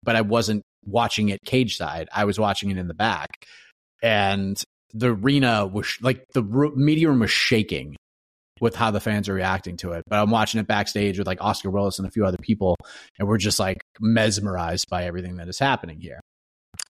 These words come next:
And I asked Dana White the press conference, I said, "Have you ever seen anything like Khamzat?" Because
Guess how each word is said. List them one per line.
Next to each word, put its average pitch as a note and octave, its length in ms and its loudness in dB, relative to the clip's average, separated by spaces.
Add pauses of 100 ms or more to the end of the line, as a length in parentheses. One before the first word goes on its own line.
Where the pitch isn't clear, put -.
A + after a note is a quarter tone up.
(100)
And G#2 640 2 (840)
I A#2 140 0
asked C#3 240 0
Dana B2+ 220 0
White A#2 320 -2 (640)
the - 60 -18
press D3+ 220 2
conference, F#2 560 -4 (380)
I A2 40 -4
said, G#2 200 -6
"Have A2+ 120 -6
you C3 140 -2
ever C#3 220 2
seen C3 220 2
anything A2+ 340 2
like G2+ 260 0
Khamzat?" E2+ 480 -6 (540)
Because A#2 680 0